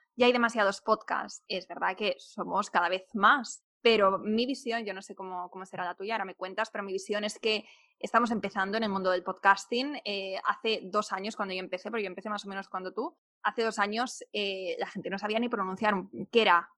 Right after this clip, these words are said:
po-, o sea, no sabía qué era un podcast y no sabía pronunciarlo, decían podcast <laughs> muchas veces. Eh, y ahora sí que es verdad que como, como se han unido a, a esta tendencia,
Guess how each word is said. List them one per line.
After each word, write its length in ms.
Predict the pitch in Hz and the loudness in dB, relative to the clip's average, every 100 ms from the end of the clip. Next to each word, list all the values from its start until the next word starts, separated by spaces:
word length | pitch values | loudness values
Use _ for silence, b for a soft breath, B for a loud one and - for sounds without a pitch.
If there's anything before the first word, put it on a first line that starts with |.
| - - | -6 -2
po-, 100 | - | 2
o 100 | 233 | 4
sea, 120 | 233 | 6
no 80 | 233 | 6
sabía 240 | 254 233 | 4 4
qué 80 | 240 | 4
era 80 | 240 | 2
un 60 | |
podcast 320 | 226 226 269 233 | 2 0 -4 -4
y 40 | |
no 80 | 208 | -6
sabía 300 | 233 226 226 | -4 -2 -2
pronunciarlo, 640 | 220 190 190 240 254 190 | -4 -10 -4 0 0 -2
decían 340 | 185 208 214 | -6 -4 -4
podcast 480 | 202 226 - - - _ | -4 -8 -8 -10 -10 _
<laughs> 40 | |
muchas 280 | 220 - - 240 | -16 -16 -18 -16
veces. 380 | - - - - B B B B _ | -16 -18 -20 -20 B B B B _
Eh, 480 | - 240 220 196 196 - | -4 -2 -2 -4 -10 -12
y 140 | - 247 | 2 10
ahora 460 | 220 220 254 254 | 10 12 8 6
sí 120 | 247 240 | 2 4
que 60 | |
es 80 | 240 | 6
verdad 380 | 240 233 233 233 | 8 8 8 6
que 100 | 233 | 2
como, 300 | 214 202 185 | 0 0 -2
como 420 | 214 196 190 190 - | -4 0 0 -2 -6
se 160 | - 220 | -2 0
han 100 | 220 | 2
unido 360 | 220 220 214 | 2 4 8
a, 340 | 208 196 190 - | 8 10 8 8
a 60 | |
esta 160 | 208 220 | 4 4
tendencia, 720 | 202 196 226 208 - 185 | 4 8 8 6 2 2